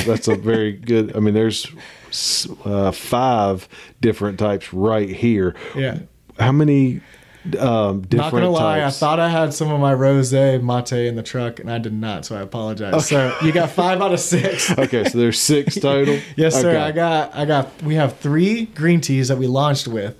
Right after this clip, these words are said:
Speaker 1: Okay.
Speaker 2: And then we've most recently, and green tea has about forty-five milligrams of caffeine. That's, that's
Speaker 1: Okay.
Speaker 2: comparable to, like, a soda.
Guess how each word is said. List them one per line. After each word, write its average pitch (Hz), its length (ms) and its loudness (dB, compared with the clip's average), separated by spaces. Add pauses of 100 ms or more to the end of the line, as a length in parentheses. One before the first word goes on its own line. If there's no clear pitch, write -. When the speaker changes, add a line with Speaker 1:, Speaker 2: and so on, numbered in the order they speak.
(160)
Speaker 1:
Okay. 107 260 -2
Speaker 2:
And 143 120 2
then 135 80 2
we've 135 160 2
most 160 340 2
recently, 147 920 0 (240)
and 160 120 4
green 180 200 2
tea 208 140 -2
has 185 200 2
about 175 180 2
forty-five 160 560 0
milligrams 143 460 2
of 139 60 -6
caffeine. 139 420 0
That's, 135 280 -4
that's 139 220 -8
Speaker 1:
Okay. - 80 -14
Speaker 2:
comparable 139 440 -2
to, 143 100 -6
like, 123 220 -2
a 113 60 -6
soda. 135 460 -2